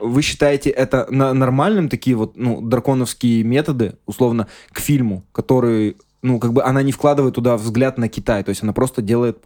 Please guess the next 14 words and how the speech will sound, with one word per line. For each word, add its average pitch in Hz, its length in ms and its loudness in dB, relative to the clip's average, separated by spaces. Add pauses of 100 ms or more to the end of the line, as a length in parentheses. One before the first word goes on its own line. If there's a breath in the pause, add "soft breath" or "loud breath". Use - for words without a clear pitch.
качественный 110 480 -2
продукт. 110 380 -2 (280 soft breath)
Можно 147 380 0
ли 120 200 0
запрещать 110 540 -2
такому 107 320 -4
продукту 107 420 -2
отсутствие 104 380 -4
на 104 80 -2
своем 113 240 -2
рынке 120 360 -2 (340 loud breath)
и, 107 300 0
допустим, 104 580 -6
для... 104 760 -2